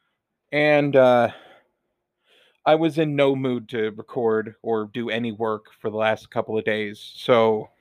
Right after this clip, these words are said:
I don't want it to be his, I don't want it to be his fault. That's,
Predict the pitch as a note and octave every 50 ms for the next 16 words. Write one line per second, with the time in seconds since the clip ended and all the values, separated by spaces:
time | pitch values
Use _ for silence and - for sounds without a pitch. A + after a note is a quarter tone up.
0 | _ _ _ _ _ _ _ _ _ _ _ _ _ _ _ _ _ _ _ _
1 | _ _ _ _ _ _ _ _ _ _ _ _ _ _ _ _ _ _ _ _
2 | _ _ _ _ _ _ _ _ _ _ _ - C3+ C#3 C#3+ C3+ D#3 D3 D3 C3+
3 | C#3 C#3 C#3 C3+ B2+ - - A2+ G#2 A#2 A2+ G#2+ A2+ A#2 - - C#3 D3 C#3+ -
4 | E3+ D#3 D3 C3+ C#3+ C#3+ C3 B2 - B2+ G#2+ A2+ A2 - A#2+ G#2+ G2 - - G#2
5 | F#2 F#2 F#2+ _ - A#2+ A#2 A#2 - - -